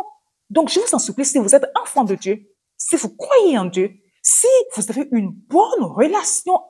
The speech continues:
avec Dieu, que vous lui demandez quelque chose et que apparemment il ne répond pas à votre, à, à, à vos, à votre requête ou à vos requêtes, s'il vous plaît,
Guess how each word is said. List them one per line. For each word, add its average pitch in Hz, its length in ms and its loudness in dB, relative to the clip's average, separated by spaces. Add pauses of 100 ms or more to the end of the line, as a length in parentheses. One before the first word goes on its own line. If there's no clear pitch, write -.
(120)
avec 233 260 0
Dieu, 226 360 -6 (340)
que 403 180 2
vous 226 120 -6
lui 196 120 -4
demandez 240 640 0
quelque 208 260 0
chose 349 460 -2 (240)
et 220 120 2
que 294 100 0 (120)
apparemment 214 680 0 (280)
il 220 120 -2
ne 202 100 -2
répond 247 420 -4
pas 233 400 0
à 190 140 -2
votre, 180 400 -6
à, 170 240 0
à, - 120 -4
à - 20 0
vos, 180 240 -8
à 180 100 0
votre - 240 -6
requête 392 400 -4
ou 190 120 -2
à 175 80 4
vos 180 220 0
requêtes, 480 480 0 (480)
s'il - 400 -2
vous 214 80 0
plaît, 220 360 0